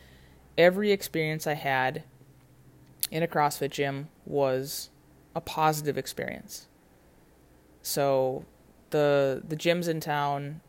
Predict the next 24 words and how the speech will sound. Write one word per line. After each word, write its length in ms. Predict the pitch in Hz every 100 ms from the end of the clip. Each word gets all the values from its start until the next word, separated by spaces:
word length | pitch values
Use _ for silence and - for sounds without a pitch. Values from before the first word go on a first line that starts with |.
| -
um, 540 | 71 65 65 62 - - _ _ _ -
and 140 | 160
the 60 | 156
people 240 | 180 170
that 240 | 160 147 -
I 180 | 127 143
knew 640 | 147 151 170 170 143 151 - _ _
that 180 | - 139
did 180 | 139 -
CrossFit 520 | 127 131 - - 143 - - - _ _ _ _ _ _
were 300 | 170 165 - - _ _ _ _ _
unbelievably 800 | 196 190 196 190 180 170 170 165
supportive, 600 | 151 156 - 151 139 147 -
and 240 | - 135 135
I 160 | - 139
will, 580 | 139 143 135 135 135 160 _ _ _ _ _ _ _ _ _ _ _ _ -
I 60 |
will 140 | 151 147
never 440 | 151 147 143 139
say 300 | 139 143 131
anything 360 | 135 131 131 135
bad 220 | - -
about 300 | - 67 -
that. 240 | - -